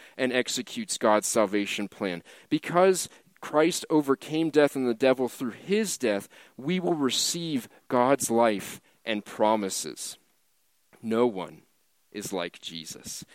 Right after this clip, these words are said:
He is the eternal Son of God, the second person of the Trinity, who is the root of David.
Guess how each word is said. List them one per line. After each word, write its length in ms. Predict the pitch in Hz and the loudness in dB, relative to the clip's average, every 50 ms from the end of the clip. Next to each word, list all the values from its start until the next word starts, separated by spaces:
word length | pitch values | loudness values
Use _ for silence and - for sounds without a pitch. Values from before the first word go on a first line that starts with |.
| - - _ | -20 -20 _
He 200 | - - 165 185 | -14 -8 -6 -4
is 120 | 180 147 - | -4 -2 -2
the 120 | - 151 | -2 -2
eternal 540 | 139 - - - - 170 165 165 165 160 143 | -2 -4 -6 -6 -2 0 0 2 2 2 0
Son 300 | - - - 147 135 131 | 0 -2 -2 0 0 -2
of 100 | 117 - | -2 0
God, 300 | - 120 104 101 98 95 | 2 2 4 4 2 0
the 80 | 113 | -2
second 480 | 110 - - - 131 - - 190 170 - | -4 -2 0 0 0 0 0 -2 -4 -4
person 340 | - - 170 151 - - 156 | -2 -2 -2 0 0 -2 -4
of 120 | 143 123 | -4 -4
the 60 | 123 | -4
Trinity, 480 | 110 - - 147 143 135 117 113 110 101 - - - - - | -6 -4 -2 -2 0 0 -2 -4 -8 -10 -12 -16 -20 -14 -8
who 180 | - 185 175 143 | -6 -4 -2 0
is 260 | 151 180 196 190 - | 4 4 4 4 2
the 120 | - 180 160 | -2 -2 0
root 180 | 147 147 147 | 2 2 2
of 160 | 143 123 110 101 | 2 0 -2 0
David. 480 | 117 113 110 107 95 90 82 80 - | 0 0 0 0 -2 -4 -6 -8 -8